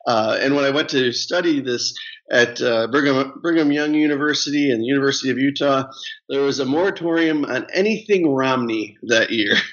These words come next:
And, uh, I had to do a lot of work convincing archivists that, uh, this has nothing to do with the election. <laughs> This was for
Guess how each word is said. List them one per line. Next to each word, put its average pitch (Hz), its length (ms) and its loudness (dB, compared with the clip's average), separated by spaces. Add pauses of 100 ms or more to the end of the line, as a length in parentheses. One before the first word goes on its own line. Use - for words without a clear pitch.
(200)
And, 165 1080 0
uh, 151 180 0
I 156 60 0
had 180 100 0
to 175 80 0
do 170 140 0
a - 20 0
lot 165 240 0
of 151 140 -6
work 160 400 -2
convincing 147 720 0 (220)
archivists 143 520 2
that, 143 180 0
uh, 135 140 0 (160)
this 156 160 0
has 135 200 -2
nothing 151 460 0
to 156 80 2
do 139 220 -2
with 135 120 0
the 131 100 -2
election. 120 580 0 (220)
<laughs> - 260 -10
This 143 160 2
was 147 240 0
for 135 360 0